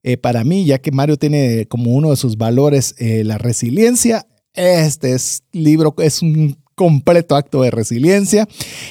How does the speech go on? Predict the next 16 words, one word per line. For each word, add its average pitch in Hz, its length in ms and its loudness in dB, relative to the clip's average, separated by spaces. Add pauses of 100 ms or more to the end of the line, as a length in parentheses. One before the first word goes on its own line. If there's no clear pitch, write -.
en 175 140 0
la 180 100 2
que 180 100 0
a 170 40 2
través 165 300 2
de 208 80 2
la 208 60 2
experiencia, 196 840 2
Víctor 165 500 0
Frank 190 460 -4
desarrolla 151 580 0
su - 140 -2
teoría 160 480 0 (500)
de 120 480 2
la 120 240 -2
logoterapia. 170 1080 0